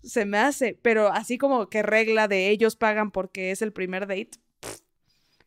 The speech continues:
por Dios. <laughs> O sea, ya no siento que estemos en ese, en ese punto. Si te sientes a gusto pagando cincuenta cincuenta, adelante, pero,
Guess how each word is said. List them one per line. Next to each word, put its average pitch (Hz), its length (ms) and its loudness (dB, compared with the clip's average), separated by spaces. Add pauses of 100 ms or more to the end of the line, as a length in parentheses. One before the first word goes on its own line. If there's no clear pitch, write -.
(100)
por - 160 -2 (220)
Dios. - 540 -14
<laughs> 247 180 4
O - 20 0
sea, 233 200 2
ya 214 200 4
no 240 160 0
siento 240 300 -4
que 240 80 -6
estemos 208 360 -8
en 202 140 -8
ese, 196 340 -8 (400)
en 202 140 -2
ese 196 200 0
punto. 208 420 -6
Si 196 160 -6
te 190 160 -4
sientes 220 280 -4
a 254 100 4
gusto 214 280 -2
pagando 202 300 -4
cincuenta 202 340 -8
cincuenta, 185 480 -10
adelante, 185 640 -4
pero, 185 420 0